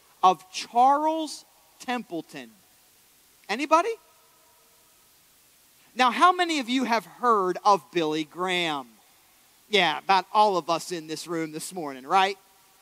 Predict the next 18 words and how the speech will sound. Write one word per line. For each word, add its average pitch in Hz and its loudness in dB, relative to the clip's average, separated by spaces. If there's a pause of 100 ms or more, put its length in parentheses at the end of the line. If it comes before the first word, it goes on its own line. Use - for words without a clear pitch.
(120)
So 294 0
Charles 339 6
Templeton 196 -6 (340)
and 233 0
Billy 320 2
Graham 190 -4 (320)
were 240 6
contemporary 254 -2 (140)
evangelists. 196 -6 (520)
Both 339 4
of 359 -2
them 330 2
had 247 2
a 220 4
radical 254 0
conversion 240 -4
to 277 -14
Christ, 156 -6